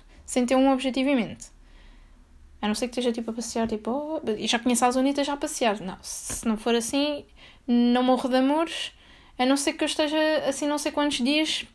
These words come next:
lá e possa andar como quiser. Se eu tiver tempo limitado, gosto de fazer as coisas certas.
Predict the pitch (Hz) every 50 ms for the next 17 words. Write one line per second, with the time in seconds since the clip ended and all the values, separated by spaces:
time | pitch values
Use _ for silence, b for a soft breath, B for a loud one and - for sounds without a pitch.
0 | _ _ _ - 269 262 277 285 302 311 320 320 320 311 311 - 330 311 311 320
1 | 311 - 330 320 311 - 339 302 254 214 180 170 - - - 214 214 - 226 226
2 | 233 226 226 - 254 247 240 240 - - B B B B B 247 247 247 247 240
3 | 240 262 240 254 285 285 285 - - 269 269 - 285 269 269 262 262 - 277 262
4 | 262 269 269 269 269 - - - B B B B B B B B - 226 214 202
5 | 202 - - - - -